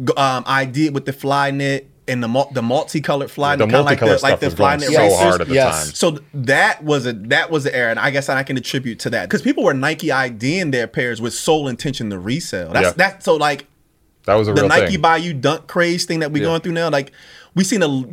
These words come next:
Speaker 1: minor glimpse of that with the Kobe thing, but people
Speaker 4: Well,
Speaker 1: just
Speaker 4: they were co-, they were coveted though, 'cause you couldn't get this shoe, right?
Speaker 1: Exactly. So, like, the next best thing, Nike I D M. So people were just doing blank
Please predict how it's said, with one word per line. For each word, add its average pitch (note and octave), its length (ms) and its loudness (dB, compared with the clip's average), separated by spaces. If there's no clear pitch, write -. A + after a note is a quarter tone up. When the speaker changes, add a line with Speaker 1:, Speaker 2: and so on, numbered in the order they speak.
Speaker 1:
minor F3+ 360 2
glimpse D3+ 300 -4
of C#3 60 0
that C3 220 0
with C#3 180 0
the C3+ 80 -4
Kobe F3 360 0
thing, A#2 500 -4
but C3 260 -8
people E3+ 180 0
Speaker 4:
Well, C#3 80 2
Speaker 1:
just G3 120 4
Speaker 4:
they F3+ 60 2
were B2+ 40 -8
co-, - 160 -8
they D3+ 120 2
were F#3 100 -2
coveted F#3+ 400 -2
though, A2+ 160 -2
'cause A#2 140 -10
you A#2 80 -6
couldn't C3+ 260 -8
get A#2+ 220 -4
this G2+ 120 -6
shoe, D3+ 320 -2
right? F#2 80 -4
Speaker 1:
Exactly. D#3 560 0
So, - 180 -4
like, C3 360 -2
the C3+ 100 -2
next C#3+ 200 -2
best D#3 140 -2
thing, D3 160 -2
Nike C3+ 300 -2
I C3 120 0
D B2+ 240 -4
M. A#2+ 180 -6
So C3 100 -10
people F3 160 -2
were E3 60 0
just C#3 220 -6
doing C3 260 0
blank C#3 320 -4